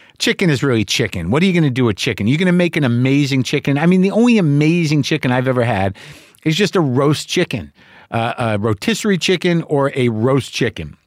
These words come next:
That's where it's at, right? You're not gonna get better than a nice crispy crust or something that,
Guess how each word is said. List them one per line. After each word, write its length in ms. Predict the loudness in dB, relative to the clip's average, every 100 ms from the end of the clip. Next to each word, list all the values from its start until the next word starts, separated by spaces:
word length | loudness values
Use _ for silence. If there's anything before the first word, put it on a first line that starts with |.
| _
That's 320 | -2 -2 -2
where 160 | 0 0
it's 160 | 0
at, 260 | -2 -4 -8 _ _ _ _ -4
right? 420 | -2 -2 -4 -10 _
You're 120 | -2
not 120 | -2 0
gonna 180 | 0
get 220 | 2 0 -2 -8 -6
better 240 | -2 0 0
than 200 | 2 2
a 40 |
nice 280 | 2 0 -4
crispy 400 | -4 -4 -2 -4
crust 440 | -2 -2 -2 -2
or 120 | -4
something 340 | -4 -6 -4 0
that, 240 | 0 -2